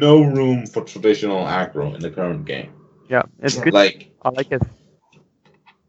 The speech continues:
Speaker 3: Again, I, I, I think we, it, it, we will be in aggro-less meta until Ungoro rotates, basically because of how many good taunts and heals we got in this expansion,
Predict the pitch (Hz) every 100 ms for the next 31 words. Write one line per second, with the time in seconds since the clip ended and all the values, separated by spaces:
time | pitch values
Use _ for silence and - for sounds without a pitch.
0 | _ _ _ _ _ 123 165 156 151 160
1 | 165 160 208 185 214 175 165 - 160 165
2 | - 147 - - 147 151 185 160 170 170
3 | 165 147 143 151 143 156 147 135 - 139
4 | 139 139 139 131 131 147 143 127 123 127
5 | 120 113 113 113 120 123 120 - 135 151
6 | 127 - 135 143 139 131 - _ _ _
7 | _ - - - _ _ _ _ _ _
8 | _ - - - 143 147 147 143 131 131
9 | 147 143 - - 143 147 139 147 131 139
10 | 143 139 - 123 120 120 113 113 - -
11 | 117 226 220 113